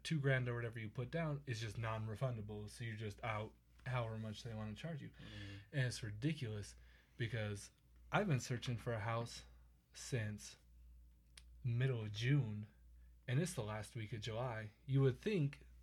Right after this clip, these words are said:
Speaker 1: that gives you enough time, 'cause our lease is up at the end of July,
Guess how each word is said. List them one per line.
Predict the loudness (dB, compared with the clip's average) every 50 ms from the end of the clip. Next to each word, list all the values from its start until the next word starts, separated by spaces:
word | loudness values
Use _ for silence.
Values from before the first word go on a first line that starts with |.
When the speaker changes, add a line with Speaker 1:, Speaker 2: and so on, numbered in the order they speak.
| -14 -4 0
Speaker 1:
that | 2 2 2 2
gives | 0 -2 0 -2
you | -2 -2
enough | -2 -2 -4 -4 -4 -2
time, | 0 0 0 0 -2 -4 -4 -6 -8 -10 -10 -4
'cause | -2 0 2
our | 4 4 4
lease | 4 2 -2 -4 -6
is | -8 -6 -6
up | -4 -4 -6 -8 -10 -14 -10 -10
at | -8 -6
the | -4 -2 0
end | 2 2 0
of | 0 -4
July, | -8 -8 -8 -8 -10 -12